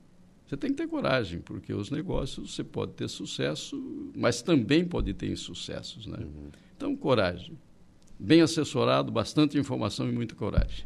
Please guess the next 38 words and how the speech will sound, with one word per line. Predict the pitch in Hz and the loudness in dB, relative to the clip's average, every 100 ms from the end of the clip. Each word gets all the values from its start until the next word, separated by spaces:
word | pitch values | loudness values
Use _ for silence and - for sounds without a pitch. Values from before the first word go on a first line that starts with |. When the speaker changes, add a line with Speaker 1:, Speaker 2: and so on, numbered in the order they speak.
| - | -6
Speaker 2:
E | 135 | -4
uma | 156 | 0
das | 143 90 | 0 2
dores, | 110 139 - | 2 2 2
seu | 90 | 0
Enio, | 90 92 | 2 2
aí, | 104 | 0
que | 95 87 | 0 -2
muitos | 82 95 98 87 | 0 -2 0 0
empresários | 90 90 82 92 - | 2 2 4 4 2
que | - | -2
vêm | 85 85 | 0 0
aqui | 80 98 | 0 -2
falam | - 92 110 127 139 | -2 0 0 0 -2
é | 135 | -4
a | |
questão | 139 117 135 | -6 -6 -4
da | 135 127 | -4 -2
mão | 139 | 0
de | 98 | 2
obra, | 131 123 101 | 2 2 0
né? | 101 | 0
Hoje | 95 | 0
em | 92 | 0
dia | 117 | -2
tá | 135 | -4
difícil | - 156 147 | -6 -6 -4
a | |
questão | 127 104 113 | -6 -4 -4
da | 107 | -2
mão | 101 | -2
de | 92 | -2
obra | 87 82 78 | -2 -2 -4
aí, | 76 | -6
né? | 76 73 - - - - - - - - - - 82 | -8 -10 -16 -20 -18 -16 -16 -16 -20 -20 -20 -20 -20
Achar | - - 117 120 | -16 -6 -2 -2
um | 90 | -2
bom | 101 107 90 80 | -2 -2 -2 -6